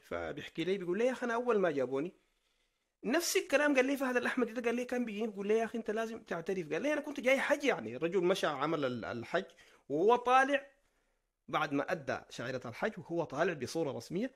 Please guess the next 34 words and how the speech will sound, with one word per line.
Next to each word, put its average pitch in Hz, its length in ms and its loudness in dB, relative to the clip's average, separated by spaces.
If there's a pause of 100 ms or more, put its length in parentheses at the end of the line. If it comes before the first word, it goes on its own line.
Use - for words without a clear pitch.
في 175 120 -2
المطار 170 340 -2
مسكوه. 277 440 -6
قال 170 140 -8
لي: 240 120 2
"أنا 277 100 0
جابوني 226 280 2
السجن 311 420 0
رموني." 262 320 6
قال 269 100 2
لي 285 80 -4
بيقول 294 180 -6
يسألوا 269 260 0
فيني: 262 340 -2
"يا 240 60 0
أخي 269 140 -4
أنت"، 254 400 -2 (640)
نفس 294 260 4
الشيء 339 240 4
قال 254 100 8
لي، 254 100 0
بيقول 233 220 0
لي: 262 100 2
"قول 240 160 -2
طلع 247 280 2
اللي 185 100 0
في 185 120 2
بطنك، 170 360 -4
أنت 208 180 -2
عملت 196 360 2
شنو، 196 260 0
سويت 180 340 4
شنو 180 320 -2
كده؟" - 160 -10